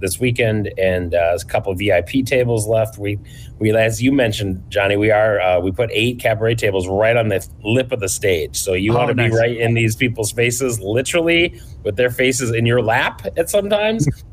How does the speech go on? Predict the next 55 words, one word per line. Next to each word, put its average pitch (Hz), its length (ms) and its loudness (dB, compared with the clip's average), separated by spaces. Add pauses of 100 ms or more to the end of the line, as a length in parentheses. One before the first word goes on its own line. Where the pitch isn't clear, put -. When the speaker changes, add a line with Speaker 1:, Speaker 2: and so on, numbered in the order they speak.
(200)
Speaker 1:
Uh, 113 460 2
you 117 120 0
can 117 140 -2
upgrade 113 480 0
your 107 100 -2
ticket. 123 360 -2
You 104 100 -2
buy 107 140 4
a 107 80 4
ticket, 107 360 -2
and 98 140 -4
then 104 80 0
there's 95 180 0
also 101 280 2
an 95 80 0
add-on 87 480 0
for 85 240 -2
a 85 100 2
V 95 220 -2
I 90 100 2
P 101 260 -6
for, 85 400 -4 (440)
uh, 82 180 -2
Thursdays 104 480 0
and 95 80 -4
Sundays. 147 400 2
It's 107 140 -4
twenty-five 120 360 0
dollars 110 300 2
for 104 80 -2
a 95 40 -4
two-person 101 460 -4
table, 101 400 -2 (240)
uh, 90 280 -4
upgrade, 101 340 0
and 95 180 0
then 95 240 2 (360)
Fridays 117 260 2
and 110 100 0
Saturdays 101 460 0
it's 87 140 -6
forty 180 240 2
dollars 101 280 2
for 107 60 -4
the 98 80 -2
table, 101 300 0
but 92 100 -4
that 101 140 2
includes 98 360 0
two 120 220 0
welcome 104 380 0
drinks 87 320 -4
because 90 260 -4
we 92 80 2
have, 87 220 2